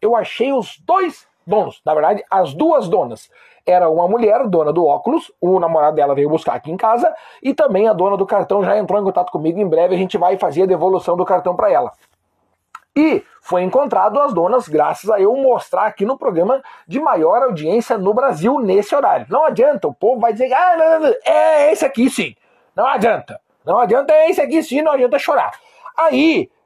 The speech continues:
surgiu a oportunidade de eu agora fazer um programa com um brinco, pra mostrar que o brinco foi encontrado lá. Daí eu pensei, "Não, acho que não tá na hora."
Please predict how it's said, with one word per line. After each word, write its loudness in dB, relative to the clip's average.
surgiu 0
a 4
oportunidade 0
de -2
eu 4
agora 2
fazer 0
um -2
programa 0
com 0
um 0
brinco, 0
pra -2
mostrar 0
que -4
o 0
brinco -2
foi 0
encontrado 0
lá. 0
Daí 2
eu -2
pensei, -4
"Não, 2
acho -2
que -2
não 0
tá -2
na 0
hora." 0